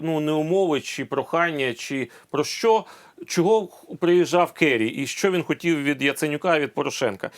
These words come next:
Які умови він ставив українській владі для того, щоб отримати і ці гроші, і взагалі, і військову підтримку в тому числі?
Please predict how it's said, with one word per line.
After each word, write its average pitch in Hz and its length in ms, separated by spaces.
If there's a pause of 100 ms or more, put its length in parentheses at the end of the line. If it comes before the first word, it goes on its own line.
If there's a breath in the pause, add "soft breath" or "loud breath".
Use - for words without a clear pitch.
(180 loud breath)
Які 147 240
умови 185 400
він 123 100
ставив 127 260
українській 123 380
владі 156 240
для 131 120
того, 139 240
щоб 123 200
отримати 135 460
і 123 60
ці 131 200
гроші, 139 320
і - 20
взагалі, 117 400 (280 loud breath)
і 139 100
військову 156 380
підтримку - 420
в - 20
тому 110 180
числі? - 220